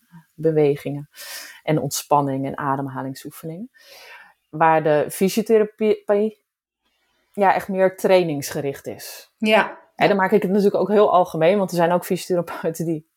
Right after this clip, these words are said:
Speaker 1: zich uiteindelijk anders hebben gespecialiseerd.
Speaker 2: Ja.
Speaker 1: Maar, eh, waar een fysiotherapeut, ehm,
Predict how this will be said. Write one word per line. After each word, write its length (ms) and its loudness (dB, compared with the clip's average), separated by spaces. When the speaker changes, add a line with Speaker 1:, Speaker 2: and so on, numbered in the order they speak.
Speaker 1:
zich 300 -4
uiteindelijk 500 2
anders 320 0
hebben 200 -2
gespecialiseerd. 1040 -4
Speaker 2:
Ja. 240 2
Speaker 1:
Maar, 500 4
eh, 540 0
waar 160 2
een 80 -4
fysiotherapeut, 1120 2
ehm, 720 0